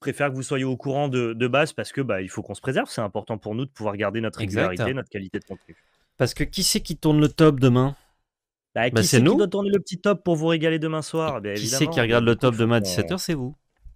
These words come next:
Speaker 1: il faut qu'on se renforce. Merci à Jésus Force Rouge pour le, pour le petit
Speaker 2: Merci
Speaker 1: sub.
Speaker 2: beaucoup. Merci Rockfire quatre-vingt-treize pour les deux ans de sub.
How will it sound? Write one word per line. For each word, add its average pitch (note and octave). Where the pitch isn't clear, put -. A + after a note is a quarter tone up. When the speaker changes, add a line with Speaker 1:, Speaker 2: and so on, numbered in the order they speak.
Speaker 1:
il G2
faut G2+
qu'on G2
se -
renforce. D3+
Merci G#2+
à D#3+
Jésus C3+
Force -
Rouge C3
pour A#2
le, A2
pour A#2
le A2+
petit F2+
Speaker 2:
Merci F#2+
Speaker 1:
sub. A#2
Speaker 2:
beaucoup. C3
Merci A2+
Rockfire C3
quatre-vingt-treize B2
pour A#2+
les G#2+
deux A2
ans A2+
de G#2+
sub. A#2+